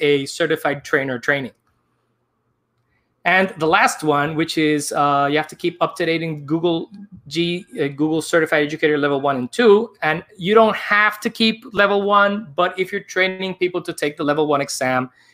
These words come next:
it's really nice if you keep up to date and you know what's going on during the exam, which is I tend to do. And it's not, it's, and it's relatively inexpensive, so it's not that bad. And the last one is there are certain perks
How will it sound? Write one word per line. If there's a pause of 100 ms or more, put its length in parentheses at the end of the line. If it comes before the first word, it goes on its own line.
(100)
it's
really
nice
if
you
keep
up
to
date (100)
and
you
know
what's
going
on
during
the
exam,
which
is (380)
I
tend
to
do. (520)
And
it's
not,
it's,
and
it's
relatively
inexpensive,
so
it's
not
that
bad. (100)
And
the
last
one
is
there
are
certain
perks